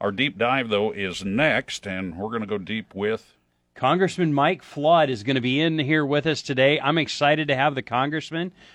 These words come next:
Speaker 2: Uh, a lot happening in Washington. He's got a pretty,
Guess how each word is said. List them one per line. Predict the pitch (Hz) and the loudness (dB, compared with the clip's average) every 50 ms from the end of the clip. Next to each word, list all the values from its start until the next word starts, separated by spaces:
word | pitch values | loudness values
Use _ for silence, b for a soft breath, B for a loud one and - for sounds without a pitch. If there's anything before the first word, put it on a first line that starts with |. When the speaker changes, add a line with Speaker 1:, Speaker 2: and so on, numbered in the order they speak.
| b b | b b
Speaker 2:
Uh, | - 123 127 123 | -2 0 0 0
a | - 143 | 0 -2
lot | 135 139 139 156 170 143 | -2 0 0 -2 -2 0
happening | 151 151 156 156 - 170 165 165 160 | -2 -2 -2 -2 -2 -2 -2 0 -2
in | 151 139 135 | -2 -2 -2
Washington. | 135 135 143 151 - - 170 151 - 175 185 196 | -2 -2 -2 -2 -4 -4 -4 -4 -2 -4 -4 -2
He's | 170 156 131 110 | -2 -2 -2 -2
got | - 143 127 131 | 0 0 0 0
a | 127 | -2
pretty, | - - 156 151 147 147 143 131 120 | -4 -2 0 0 2 2 0 -2 -4